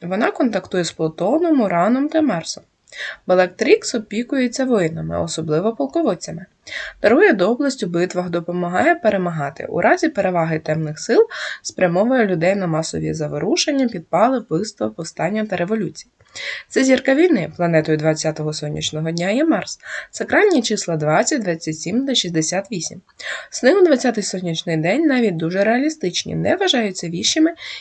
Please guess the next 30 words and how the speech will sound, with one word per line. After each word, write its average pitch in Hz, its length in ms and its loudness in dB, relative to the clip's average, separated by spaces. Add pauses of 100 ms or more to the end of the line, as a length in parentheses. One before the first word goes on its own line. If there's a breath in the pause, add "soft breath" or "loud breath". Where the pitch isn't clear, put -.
(120 loud breath)
і 330 160 0
не 330 120 4
несуть 196 420 0
якогось 202 300 -2
глибинного 208 560 2
або 247 260 2
особливого 180 580 -2
сенсу. 165 420 -6 (520 loud breath)
У 202 80 0
той 247 160 2
же 370 140 6
час 254 320 2
наведення 202 500 -2
сюжетної 170 640 -2
лінії 151 380 -2
бою 185 400 0
або 185 300 -2
поєдинку 165 560 -2
зі 240 120 -2
зброєю 233 400 0
вказує 320 460 0
на 330 100 4
можливі 180 420 0
зміни 147 360 -2
в 160 40 -4
житті. 262 400 -6 (540 loud breath)
Добру 359 260 6
звістку 185 400 -2
несуть 208 440 2
сни 185 540 -2